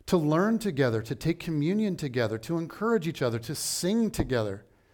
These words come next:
to simply be together as brothers and sisters.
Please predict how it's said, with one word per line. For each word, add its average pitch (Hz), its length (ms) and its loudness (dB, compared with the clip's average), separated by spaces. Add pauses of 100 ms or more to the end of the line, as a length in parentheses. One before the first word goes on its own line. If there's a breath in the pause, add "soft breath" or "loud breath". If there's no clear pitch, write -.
(760 soft breath)
to 196 100 -2
simply 196 340 2
be 139 300 0
together 135 440 2
as 135 180 -2
brothers 156 440 0
and 135 160 -8
sisters. - 600 -8